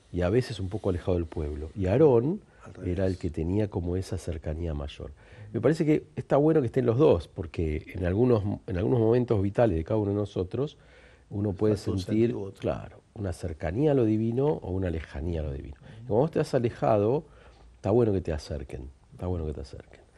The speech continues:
Speaker 1: Y cuando vos estás demasiado cerca y te haces a veces un dios a tu imagen, está bueno que te alejen.
Speaker 2: Sí, además, em, bueno, es tan fuerte la figura de Moisés también, por otra parte, ¿no? Y es tan determinante en sus modos y su estilo,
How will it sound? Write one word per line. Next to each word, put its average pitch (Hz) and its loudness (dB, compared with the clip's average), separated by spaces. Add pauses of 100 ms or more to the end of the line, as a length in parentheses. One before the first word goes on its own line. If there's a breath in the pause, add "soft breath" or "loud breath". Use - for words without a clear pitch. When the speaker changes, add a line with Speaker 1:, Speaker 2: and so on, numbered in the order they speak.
(260 soft breath)
Speaker 1:
Y 101 -4
cuando 101 2
vos 143 6
estás 151 0
demasiado 131 2
cerca 120 -2
y 80 -2
te 82 -4
haces 98 -2
a 80 -4
veces 80 -4
un 78 -8
dios 85 -6
a - -8
tu 104 -8
imagen, 107 -6
está 95 -12
bueno 92 -4
que 78 -6
te 69 -6
alejen. - -12 (340)
Speaker 2:
Sí, - -4
además, 117 0
em, 98 -4 (160)
bueno, 92 -4 (640 soft breath)
es 120 -8
tan 175 0
fuerte 120 0
la 82 -10
figura 85 -8
de 82 -10
Moisés 80 -12
también, 78 -16
por 85 -18
otra 82 -14
parte, 76 -14
¿no? 113 -8 (640 loud breath)
Y - -14
es - -16
tan 143 -2
determinante 92 -6
en 82 -12
sus 85 -14
modos 92 -4
y - -12
su - -16
estilo, 98 -6